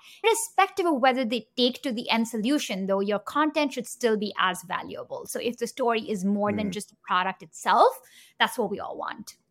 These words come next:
Speaker 2: Before you mentioned storytelling, right? So what do you mean by that exactly? Or maybe what's an example of the kind of storytelling that you're talking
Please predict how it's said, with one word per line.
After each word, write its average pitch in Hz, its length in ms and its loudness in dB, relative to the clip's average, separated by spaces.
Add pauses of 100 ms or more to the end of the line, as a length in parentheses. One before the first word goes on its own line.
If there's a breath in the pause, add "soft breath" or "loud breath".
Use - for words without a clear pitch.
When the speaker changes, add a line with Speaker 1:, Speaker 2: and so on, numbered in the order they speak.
(140)
Speaker 2:
Before 220 400 6
you 190 160 6
mentioned 175 360 4
storytelling, - 800 4 (340)
right? 143 200 6
So 170 360 2 (480 soft breath)
what 185 240 8
do 285 40 8
you 269 80 12
mean 180 220 6
by 151 120 10
that 120 180 8
exactly? 113 500 2
Or 113 60 4
maybe 143 200 4
what's 165 220 2
an 233 80 6
example 104 640 0
of 92 80 -4
the 107 80 -4
kind 107 220 -4
of 92 80 -6
storytelling 95 640 -2
that 85 140 -10
you're 87 100 -20
talking 78 360 -10